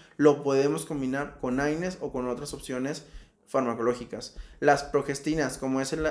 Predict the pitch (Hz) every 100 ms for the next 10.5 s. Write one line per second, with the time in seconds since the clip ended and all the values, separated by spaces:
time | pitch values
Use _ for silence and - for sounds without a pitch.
0 | 151 143 131 131 131 131 131 160 151 139
1 | 123 123 127 117 120 - 127 123 143 160
2 | 143 131 127 123 127 123 123 120 117 113
3 | 117 131 190 - - - - - 156 156
4 | 156 160 160 143 139 143 147 135 117 120
5 | 123 135 151 127 127 151 151 143 143 147
6 | 143 143 156 156 127 151 147 123 131 135
7 | 135 147 147 147 156 170 165 175 175 156
8 | 151 131 120 127 120 120 123 127 127 147
9 | 151 156 165 170 165 143 135 165 - 135
10 | 120 131 123 110 -